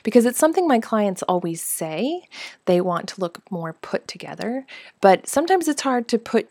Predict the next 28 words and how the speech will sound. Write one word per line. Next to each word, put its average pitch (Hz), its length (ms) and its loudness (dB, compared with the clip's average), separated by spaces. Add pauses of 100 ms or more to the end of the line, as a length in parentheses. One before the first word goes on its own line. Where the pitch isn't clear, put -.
(120)
my 190 300 0
finger 214 420 0
on 180 160 0
exactly 180 420 -2
what 170 260 -4
everybody 156 340 -8
means. 208 240 0
Sometimes 180 540 -4
it's - 140 -6
a 180 40 -4
feeling 165 600 -6
to 208 120 -4
some 202 260 -4
people, 247 440 -4
and 202 120 -4
then 185 140 -2
sometimes 185 520 -6
it's - 140 -10
a 175 60 -6
checklist, - 680 -6
like, - 180 -10
my - 80 -8
hair 226 180 2
is 220 120 2
done, 208 240 2
my 185 80 0
makeup's 175 340 0
done 170 320 -2